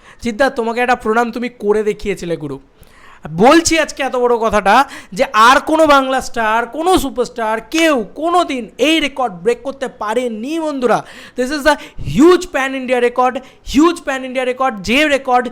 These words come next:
আজ অবধি থালাপতি বিজয়, অজিতের ছবিও ব্রেক করতে পারেনি, তাদের ছবিকে ব্রেক করে দিয়েছিল। আরে নাম তো শোনা হি হোগা,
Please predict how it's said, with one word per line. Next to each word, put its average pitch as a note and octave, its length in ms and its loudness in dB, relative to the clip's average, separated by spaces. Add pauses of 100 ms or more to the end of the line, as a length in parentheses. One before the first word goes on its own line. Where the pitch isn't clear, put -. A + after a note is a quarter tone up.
(180)
আজ A3+ 240 4
অবধি A#3+ 320 -2 (300)
থালাপতি C4+ 340 -2
বিজয়, A#3+ 420 0 (300)
অজিতের B3 600 -4
ছবিও A#3 400 -4
ব্রেক G#3+ 240 -2
করতে A3+ 240 -6
পারেনি, G3+ 440 -6 (280)
তাদের A3 300 0
ছবিকে B3 320 -6
ব্রেক G#3 460 -2
করে C4 200 2
দিয়েছিল। F3 460 -10 (1200)
আরে F#3 680 0
নাম F3+ 520 4
তো D#3+ 140 -2
শোনা D3+ 380 -4
হি C#3+ 200 -4
হোগা, C3 380 -10